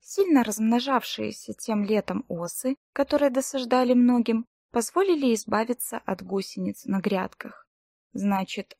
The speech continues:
от ос тоже бывает польза. Мы навешиваем ярлыки на всех живых существ, обитающих в наших садах и огородах. Синицы полезные, едят гусениц.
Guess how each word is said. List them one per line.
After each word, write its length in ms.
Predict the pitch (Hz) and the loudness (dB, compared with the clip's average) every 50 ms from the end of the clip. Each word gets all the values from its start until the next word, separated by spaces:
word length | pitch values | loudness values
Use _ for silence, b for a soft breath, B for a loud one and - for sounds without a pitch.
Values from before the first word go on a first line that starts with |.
| _ - | _ -6
от 240 | - 214 - - _ | -6 -6 -6 -8 _
ос 380 | - 233 208 185 180 - - - _ _ _ _ - | -4 -2 -2 -2 -2 -4 -6 -12 _ _ _ _ -10
тоже 320 | - 175 190 254 - 403 | -6 -4 -4 -2 -2 -2
бывает 520 | 370 370 311 214 202 185 185 180 180 - - | 0 2 2 0 0 -2 -4 -6 -8 -10 -10
польза. 480 | - - 202 185 175 190 - - - - _ _ _ _ _ _ _ _ _ _ _ _ _ _ _ | -4 -2 0 0 -2 -4 -8 -12 -14 -14 _ _ _ _ _ _ _ _ _ _ _ _ _ _ _
Мы 160 | - 226 262 | 2 4 6
навешиваем 840 | 277 294 294 277 269 294 285 - - 262 254 240 254 254 247 247 240 | 6 6 6 4 4 2 0 0 -2 -4 -2 0 0 2 4 4 4
ярлыки 800 | 240 - 220 226 240 - 233 226 226 220 - - - 311 320 - _ | 4 2 4 2 4 4 4 2 0 -2 -2 -4 -6 -4 -4 -4 _
на 160 | - 233 247 254 | 2 2 2 2
всех 400 | - - - - 262 220 190 170 | 0 -4 -6 0 0 0 0 0
живых 360 | 160 175 185 175 180 170 - | -4 -6 -6 -6 -6 -6 -8
существ, 600 | - - 147 - - - 285 311 320 - _ _ _ _ - | -10 -10 -10 -8 -6 -4 -4 -4 -4 -4 _ _ _ _ -8
обитающих 920 | - 233 185 196 175 - - 180 190 220 254 262 - - - 185 - - - | -6 -4 -4 -4 -6 -6 -6 -4 -2 -2 -2 -4 -6 -10 -10 -12 -14 -12 -4
в 60 | - | -2
наших 400 | 208 208 190 185 - - 190 - | -2 -2 -2 -4 -8 -10 -14 -16
садах 460 | - - - 180 175 175 175 170 - - - | -14 -8 -8 -6 -6 -6 -8 -8 -12 -12 -8
и 100 | 220 185 | -6 -4
огородах. 680 | 175 180 180 202 226 254 254 208 - 190 - - - _ _ _ _ _ _ _ _ _ _ _ _ _ | -4 -2 -2 -2 0 0 0 0 -2 -4 -12 -14 -20 _ _ _ _ _ _ _ _ _ _ _ _ _
Синицы 760 | - - - - 208 190 190 214 277 - - - - 175 175 _ _ _ _ - | -18 -16 -12 -6 -2 0 2 2 2 0 -2 -8 -8 -8 -10 _ _ _ _ -2
полезные, 760 | - 330 320 240 196 190 190 - - 180 175 175 175 180 185 _ _ _ _ _ _ _ | 0 2 2 2 2 2 0 -2 -4 -6 -6 -6 -10 -14 -16 _ _ _ _ _ _ _
едят 520 | - 180 160 170 160 - - 160 180 214 247 | -12 -12 -8 -8 -10 -10 -10 -10 -4 -2 -2
гусениц. 720 | 208 185 180 160 - - - 170 165 170 - - - - | -2 0 -2 -4 -4 -6 -8 -8 -8 -10 -12 -16 -20 -20